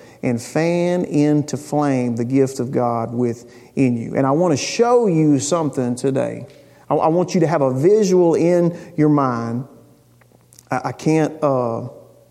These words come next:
do it as full as I would have liked to, but I want you to consider these candles over here.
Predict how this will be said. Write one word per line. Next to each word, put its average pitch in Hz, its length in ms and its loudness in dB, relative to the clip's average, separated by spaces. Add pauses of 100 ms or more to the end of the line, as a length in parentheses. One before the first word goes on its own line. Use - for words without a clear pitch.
(140)
do 147 120 4
it 135 80 4
as 120 180 0
full 143 640 0
as 127 120 -2
I 123 100 0
would 120 140 0
have 117 100 -4
liked 117 280 -4
to, 113 260 -8 (680)
but 160 720 0
I 147 60 0
want 190 240 2
you 180 60 6
to 165 40 0
consider 160 360 2
these 143 160 2
candles 117 360 -4
over 113 180 -8
here. 113 200 -12